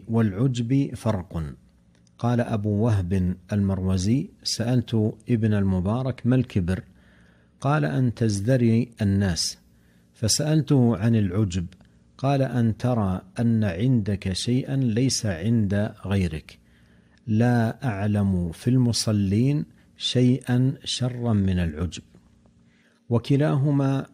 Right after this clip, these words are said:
من أدواء القلوب، إلا أن الكبر يستدعي متكبرا عليه يرى نفسه فوقه وأعلى منه، وأما العجب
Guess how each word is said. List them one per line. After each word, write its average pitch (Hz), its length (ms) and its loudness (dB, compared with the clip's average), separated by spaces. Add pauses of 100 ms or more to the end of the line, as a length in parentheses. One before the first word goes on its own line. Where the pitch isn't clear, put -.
(340)
من 120 160 2
أدواء 117 440 0
القلوب، 101 480 2 (720)
إلا 117 360 2
أن 131 220 4
الكبر 101 640 0 (600)
يستدعي 120 760 2
متكبرا 104 920 0
عليه 110 640 0
يرى 107 280 0
نفسه 104 560 -2
فوقه 127 500 -4
وأعلى 113 640 0
منه، 85 260 0 (880)
وأما 139 400 2
العجب 107 640 2